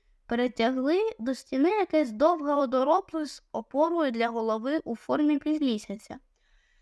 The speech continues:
Дівчина сказала, що то старе ліжко, яке вже нікуди не годиться, і затулили ним отвір. На щастя, ніхто не спустився до них,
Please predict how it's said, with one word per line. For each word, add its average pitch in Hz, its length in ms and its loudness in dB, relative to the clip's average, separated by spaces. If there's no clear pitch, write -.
Дівчина 339 540 2
сказала, 349 540 2
що - 240 -2
то 370 180 0
старе 370 380 2
ліжко, 294 580 0
яке 240 360 0
вже 226 180 -2
нікуди 240 460 0
не 220 140 2
годиться, 220 600 -4
і 302 160 0
затулили 269 600 2
ним 226 300 0
отвір. - 440 -6
На 233 140 0
щастя, 440 680 2
ніхто 349 340 2
не 415 160 2
спустився 302 680 -2
до 226 140 0
них, 359 200 4